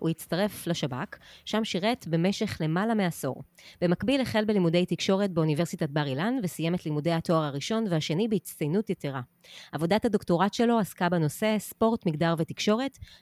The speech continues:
נשים בעיתונות הספורט הכתובה בישראל, אלף תשע מאות ארבעים ושמונה עד אלפיים ושש, כאשר לאחר מכן החל ללמד במספר מוסדות אקדמיים, ובהם אוניברסיטת בר אילן, אוניברסיטת אריאל ובמכללה האקדמית וינגייט.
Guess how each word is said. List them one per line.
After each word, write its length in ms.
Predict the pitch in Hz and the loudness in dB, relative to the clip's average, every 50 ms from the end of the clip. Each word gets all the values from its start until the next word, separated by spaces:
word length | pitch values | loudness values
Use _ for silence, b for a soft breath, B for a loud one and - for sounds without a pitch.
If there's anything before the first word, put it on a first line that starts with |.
| B | B
נשים 260 | 175 170 - - 269 | -2 -2 0 0 2
בעיתונות 400 | 247 254 233 - 180 180 190 - | 2 2 2 2 2 2 2 0
הספורט 360 | 175 - - - 202 202 202 - | -2 -4 -2 0 0 0 0 0
הכתובה 340 | - - - 151 156 165 | -4 -2 -2 0 2 2
בישראל, 540 | 156 160 147 127 - - 143 151 185 220 240 233 | 0 0 -2 -4 -4 -6 -4 -2 0 0 0 0
אלף 240 | - 170 175 165 - | 0 0 0 0 -2
תשע 180 | - - 196 | -2 -2 -2
מאות 160 | 190 185 - - | 0 0 -2 -2
ארבעים 240 | 156 156 151 151 143 | -2 -2 0 -2 -2
ושמונה 420 | 147 - - 208 214 226 233 226 | -4 -4 -2 -2 0 0 0 -2
עד 100 | 190 151 | -2 -2
אלפיים 320 | 156 143 - 156 151 151 147 | -4 -4 -2 -2 -2 -2 -4
ושש, 380 | 151 143 - 147 143 143 - - B B B B | -4 -4 -4 -4 -4 -4 -4 -8 B B B B
כאשר 260 | B 165 143 - 156 143 | B -4 -4 -4 -4 -4
לאחר 300 | 139 139 - - 285 330 | -6 -6 -4 -2 -2 -2
מכן 280 | 294 - - 170 165 185 - - | -2 -2 -2 -2 -2 -2 -2 -4
החל 180 | 151 - 233 | -4 -4 -4
ללמד 360 | 233 240 214 175 156 175 185 180 185 | -2 -2 0 0 0 0 0 0 0
במספר 380 | 156 151 - - - 208 214 | 0 -2 -2 -4 -2 -2 0
מוסדות 400 | 220 190 160 - 151 147 160 - | 0 0 -2 -2 -2 -2 -2 -2
אקדמיים, 560 | 160 - - 147 151 220 226 214 180 175 180 - | -2 -6 -4 -4 -2 0 2 2 2 2 0 0
ובהם 360 | - 175 175 165 175 190 202 208 - B B B B | -2 0 2 2 2 4 2 2 0 B B B B
אוניברסיטת 480 | - 226 240 233 262 240 - 214 196 160 | -2 0 0 0 0 -2 -2 -2 -4 -2
בר 160 | 147 147 131 | -2 -2 -4
אילן, 300 | 131 147 185 220 226 226 226 - | -2 -2 -2 0 0 0 -2 -2
אוניברסיטת 460 | - 156 143 160 143 - 160 - 151 - | -2 -2 -2 -2 -4 -6 -8 -12 -10 -8
אריאל 360 | 143 139 147 175 190 196 196 180 - | -6 -4 -4 -2 -2 -2 -2 -2 -2
ובמכללה 480 | 156 147 147 143 135 - 156 143 151 156 | -2 -2 -2 -2 -4 -4 -6 -6 -4 -4
האקדמית 500 | 151 151 - - 151 139 135 139 135 - - | -4 -4 -6 -6 -4 -2 -2 -2 -4 -4 -6
וינגייט. 360 | 135 135 120 - - - - | -6 -6 -6 -8 -12 -20 -20